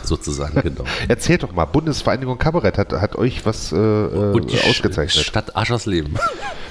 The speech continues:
Speaker 2: Das ist ja was, ne?
Speaker 1: Ja.
Speaker 2: Man sagt ja Salzburger Stier und Aschersleben,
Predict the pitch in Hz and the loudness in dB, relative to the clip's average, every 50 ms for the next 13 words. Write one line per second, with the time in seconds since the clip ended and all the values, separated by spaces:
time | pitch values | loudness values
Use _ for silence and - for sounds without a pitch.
0 | - - - - - - - - - - - - - - - - 107 120 - - | -8 -6 -6 -6 -6 -8 -10 -10 -10 -8 -6 -6 -6 -2 0 2 2 2 2 -2
1 | 180 - 190 127 82 78 80 - - - 104 123 127 131 147 - - - - - | 0 2 2 2 2 2 0 0 2 0 2 2 2 2 2 0 0 -2 -4 -8
2 | - - - - - - - - 87 - - 87 87 - - - 85 76 95 113 | -8 -6 -6 -6 -6 -6 -6 -8 -6 -4 -2 0 0 0 2 2 2 4 4 4
3 | 156 - - - 147 131 139 127 - - - 143 165 160 147 110 117 117 117 - | 4 4 2 0 0 2 2 2 0 0 2 4 4 4 2 0 -2 -4 -2 -2
4 | - 117 - 139 131 - 120 123 123 120 120 | 0 0 0 0 0 2 4 4 4 4 4